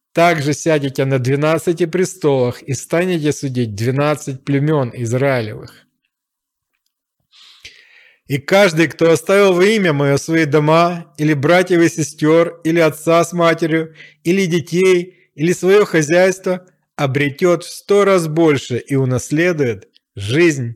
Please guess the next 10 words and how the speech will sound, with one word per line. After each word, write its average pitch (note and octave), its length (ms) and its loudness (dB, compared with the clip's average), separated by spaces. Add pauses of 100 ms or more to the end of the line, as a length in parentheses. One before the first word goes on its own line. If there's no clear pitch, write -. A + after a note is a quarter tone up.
(140)
вечную. A#2 680 -4 (1400)
От C#3 240 -6
Луки. B2 500 -4 (880)
И C#3 120 -6
сказал F3 500 0
Иисус F3 260 -2
ученикам: D3 680 -4 (720)
Жил F#3 360 2
однажды F3+ 440 0
богач, C#3 680 -2